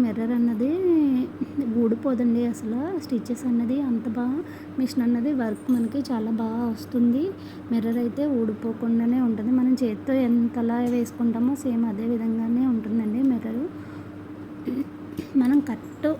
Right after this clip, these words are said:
మిర్రర్ అన్నది సెలెక్ట్ చేసుకోవాలి. అసలు మిర్రర్ సైజ్ సరిపోతుందా లేదా అన్నది చూడటం కోసమని నేను ఒక, ఫస్ట్ ఒక మిర్రర్ అంటించి చేస్తున్నాను.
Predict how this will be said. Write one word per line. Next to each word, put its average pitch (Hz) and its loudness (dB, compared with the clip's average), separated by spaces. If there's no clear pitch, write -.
మిర్రర్ 240 2
అన్నది 226 0
సెలెక్ట్ 214 -2
చేసుకోవాలి. 233 -2
అసలు 262 -2
మిర్రర్ 233 0
సైజ్ 240 2
సరిపోతుందా 226 0
లేదా 208 0
అన్నది 220 0
చూడటం 226 0
కోసమని 226 -2
నేను 254 4
ఒక, 214 -8
ఫస్ట్ 214 -4
ఒక 240 -4
మిర్రర్ 214 -2
అంటించి 220 0
చేస్తున్నాను. 233 2